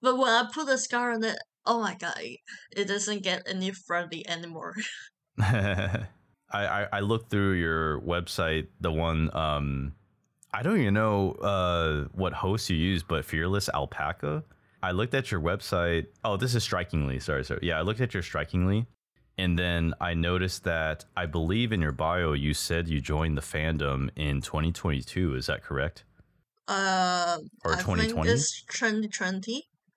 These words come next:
Speaker 2: Yeah, in twenty twenty. So can you tell us how you joined the furry fandom?
Speaker 1: Yeah.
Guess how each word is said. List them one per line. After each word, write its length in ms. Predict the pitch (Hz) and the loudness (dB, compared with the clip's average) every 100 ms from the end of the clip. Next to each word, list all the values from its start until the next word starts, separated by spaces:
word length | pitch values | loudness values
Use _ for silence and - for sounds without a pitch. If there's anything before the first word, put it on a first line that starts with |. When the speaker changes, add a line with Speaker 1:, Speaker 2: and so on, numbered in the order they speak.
| _ _ - | _ _ -4
Speaker 2:
Yeah, 320 | 92 69 73 - | -2 0 -4 -2
in 140 | 98 85 | -2 0
twenty 340 | 107 92 85 | -2 0 -2
twenty. 480 | - 90 90 76 71 | 0 -2 0 -2 -4
So 400 | - 82 78 69 - | -2 0 2 -2 -6
can 160 | 90 | -4
you 80 | 82 | -2
tell 220 | 78 123 | 0 0
us 80 | 117 | -2
how 160 | - 85 | -2 -2
you 160 | 87 | 0
joined 340 | 73 71 80 73 | 0 0 2 2
the 140 | 64 | 0
furry 280 | - 76 71 | -2 -2 -2
fandom? 520 | - 80 90 55 64 - _ _ _ _ _ _ _ _ | -4 -2 -2 -2 -10 -14 _ _ _ _ _ _ _ _
Speaker 1:
Yeah. 380 | - 247 226 | 0 2 2